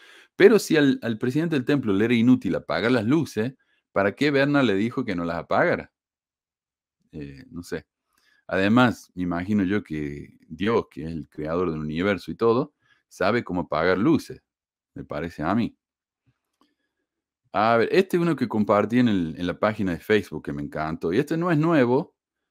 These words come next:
pero lo encontré recientemente entre la, la, las pantallas que había sacado yo de mi,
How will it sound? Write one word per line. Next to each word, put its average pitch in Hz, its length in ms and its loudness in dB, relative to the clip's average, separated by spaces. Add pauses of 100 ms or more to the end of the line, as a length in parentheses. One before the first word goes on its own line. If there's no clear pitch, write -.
(160)
pero 135 260 4
lo 131 80 2
encontré 104 540 0
recientemente 101 1000 -2
entre 73 680 -12 (120)
la, 64 200 -14
la, - 260 -14
las - 300 -18
pantallas 82 580 -4
que 80 160 -4
había 80 160 -2
sacado 78 320 -6
yo 78 160 -4
de 76 80 -6
mi, - 280 -12